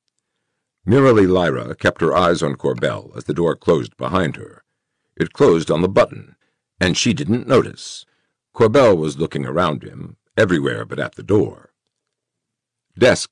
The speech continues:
covered with widgetry, cloud rug, phone booth, picture window. The offices were mass-produced too.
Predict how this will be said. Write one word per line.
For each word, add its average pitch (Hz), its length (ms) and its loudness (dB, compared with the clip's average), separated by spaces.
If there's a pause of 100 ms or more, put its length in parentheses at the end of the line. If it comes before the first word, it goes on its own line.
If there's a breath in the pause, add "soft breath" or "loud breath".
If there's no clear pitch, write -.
covered 87 340 0
with 76 160 -4
widgetry, - 640 -2 (400)
cloud 73 380 0
rug, - 420 -16 (480)
phone 131 240 2
booth, - 280 -14 (420)
picture 131 320 -2
window. - 540 -12 (440)
The 98 140 0
offices 98 540 -2
were 82 180 -2
mass-produced 82 720 -4
too. 53 500 -2